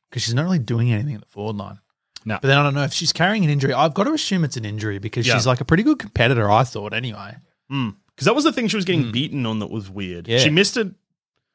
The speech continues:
Speaker 2: She
Speaker 3: she missed
Speaker 2: missed a
Speaker 3: a shot in the last quarter that was a, like, a relatively easy one, but then,
Speaker 1: Yeah.
Speaker 3: like, that happens.
Speaker 1: I think confidence is down.
Speaker 3: Yeah.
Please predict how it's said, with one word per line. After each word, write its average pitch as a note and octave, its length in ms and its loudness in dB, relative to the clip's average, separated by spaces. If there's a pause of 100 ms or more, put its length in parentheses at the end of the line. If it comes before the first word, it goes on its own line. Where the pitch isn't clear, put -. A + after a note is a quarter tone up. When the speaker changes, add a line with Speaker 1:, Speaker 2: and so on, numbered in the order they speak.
(340)
Speaker 2:
She - 140 -8
Speaker 3:
she - 20 4
missed B3 140 6
Speaker 2:
missed - 80 6
a - 20 4
Speaker 3:
a - 20 4
shot A#2+ 760 2 (100)
in B2+ 100 -8
the A#2+ 80 0
last A2 300 -2
quarter G#2+ 400 -4
that G#2+ 140 -4
was G#2+ 120 -4
a, G#2 100 -6 (420)
like, A2 160 -6
a A2+ 60 -6
relatively A2 540 0
easy G#2 300 -4
one, G2+ 180 -4
but G2+ 120 -6
then, C3 260 2
Speaker 1:
Yeah. G#2+ 40 -4
Speaker 3:
like, A#2 280 2
that C#3 180 4
happens. E2 640 -6
Speaker 1:
I D#3+ 40 -4
think F#3 160 -2
confidence C3+ 480 2
is G#2 120 -4
down. G#2+ 420 -4
Speaker 3:
Yeah. G2 300 -2